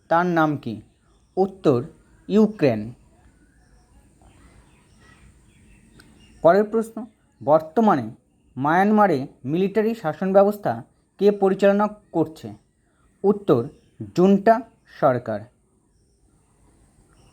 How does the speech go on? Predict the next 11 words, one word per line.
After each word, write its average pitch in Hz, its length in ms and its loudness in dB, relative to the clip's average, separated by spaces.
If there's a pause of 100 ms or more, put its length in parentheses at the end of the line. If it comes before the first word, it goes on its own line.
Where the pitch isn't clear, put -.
(1600)
পরের 165 220 4
প্রশ্ন, 214 400 -2 (420)
সাম্প্রতিক 214 720 0 (400)
ইসরায়েল 180 580 2 (540)
হামাস 196 440 -2
গোষ্ঠীকে 160 760 -4 (580)
কেন্দ্র 196 400 2
করে 147 360 -2 (480)
কোন 214 240 2
রাষ্ট্রের 165 420 0
সঙ্গে 214 440 -2